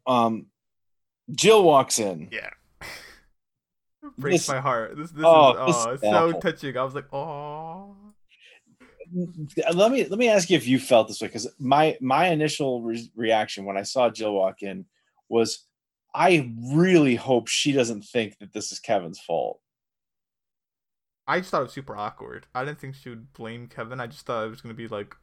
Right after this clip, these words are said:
Speaker 2: really awkward. Or, like, she was just gonna start trying to talk to Lori or something. But no, she didn't. She just went, got her gift, gave it to Lori. Or was like, "This is for you," and then leaves, and it's like, oh,
Speaker 1: Oh.
Speaker 2: it's so heartbreaking. I'm
Speaker 1: So
Speaker 2: like,
Speaker 1: sad.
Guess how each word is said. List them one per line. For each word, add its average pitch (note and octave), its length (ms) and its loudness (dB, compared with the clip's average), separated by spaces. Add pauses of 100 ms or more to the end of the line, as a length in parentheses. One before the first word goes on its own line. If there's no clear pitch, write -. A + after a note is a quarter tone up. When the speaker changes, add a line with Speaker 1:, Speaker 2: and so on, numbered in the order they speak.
(160)
Speaker 2:
really A#2 240 -12
awkward. G#2 560 -10 (960)
Or, A#2 80 -10
like, A2 220 -6
she - 140 -10
was B2+ 100 -8
just B2 160 -14
gonna A#2+ 180 -10
start A#2 220 -6
trying A#2+ 200 -10
to - 60 -20
talk B2 240 -6
to B2+ 60 -10
Lori A#2 260 -6
or A#2 80 -8
something. A#2+ 340 -16
But A#3+ 120 -12
no, C4 100 -14
she G#3+ 160 -14
didn't. A#2+ 260 -18
She B2 120 -16
just A#2+ 200 -18 (540)
went, C3+ 320 -6 (220)
got B2+ 240 -12
her C#3 80 -10
gift, B2 280 -14 (300)
gave C#3 220 -14
it C#3 140 -16
to E3 80 -14
Lori. C3+ 580 -8 (340)
Or D3 120 0
was D#3 140 2
like, C#3+ 140 -2
"This C#3 120 -12
is C#3+ 140 -10
for D#3 160 -12
you," C#3+ 320 -12
and C3+ 80 -10
then C#3 280 -12
leaves, C3 400 -14
and C#3+ 80 -14
it's C3 240 -18
like, C#3 300 -14 (580)
oh, C#3+ 280 0
Speaker 1:
Oh. - 40 2
Speaker 2:
it's - 100 -4
so D3 160 -2
heartbreaking. C#3+ 720 -10
I'm - 120 -18
Speaker 1:
So F#3 100 4
Speaker 2:
like, F3 100 -2
Speaker 1:
sad. D#3+ 480 0